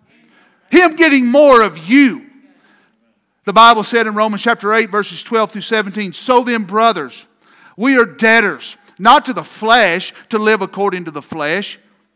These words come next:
Let me say something to you. You don't owe your flesh nothing.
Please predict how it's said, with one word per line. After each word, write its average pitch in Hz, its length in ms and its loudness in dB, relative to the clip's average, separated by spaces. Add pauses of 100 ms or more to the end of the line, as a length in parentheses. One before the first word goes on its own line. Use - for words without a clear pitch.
(340)
Let 254 100 -6
me 226 80 -6
say 202 200 -4
something 170 360 -10
to - 60 -16
you. - 100 -20
You 277 240 -4
don't 269 280 0
owe 220 220 -2
your 202 200 -6
flesh 185 500 -8
nothing. 156 680 -10